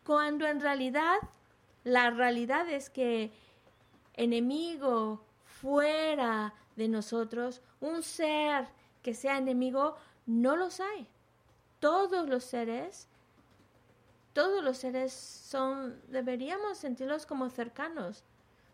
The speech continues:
como nuestras madres.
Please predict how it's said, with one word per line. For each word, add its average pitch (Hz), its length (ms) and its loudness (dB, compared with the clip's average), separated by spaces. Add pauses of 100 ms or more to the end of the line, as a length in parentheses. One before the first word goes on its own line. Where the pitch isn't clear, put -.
(120)
como 240 400 2
nuestras 233 840 -2
madres. 226 880 -4